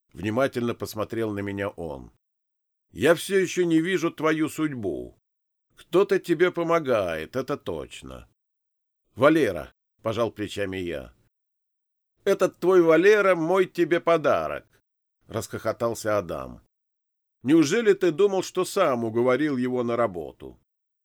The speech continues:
«Да мне как-то», — начал я, а Адам поднял руку в восстанавливающем жесте. «Я знаю, как тебе». Он стал каким-то резким,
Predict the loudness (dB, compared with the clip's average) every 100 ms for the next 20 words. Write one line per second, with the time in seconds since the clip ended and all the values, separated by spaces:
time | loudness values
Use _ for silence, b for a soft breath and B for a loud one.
0 | _ _ _ -2 0 2 0 0 -2 -2
1 | -4 -4 _ _ -10 -6 -4 -4 -4 -6
2 | -8 -12 _ _ _ _ _ 0 0 2
3 | 2 0 2 0 2 -4 -2 -2 -2 -2
4 | -4 -4 -4 -2 0 0 -2 -4 -6 -8
5 | -6 -8 -8 -12 -14 -14 -16 _ _ _
6 | _ _ _ _ 4 4 6 4 4 0
7 | -4 -12 _ -12 -10 -10 -10 _ _ _
8 | _ _ 2 2 4 0 0 -2 -4 -4
9 | -2 0 0 -4 -8 -14 -16 -16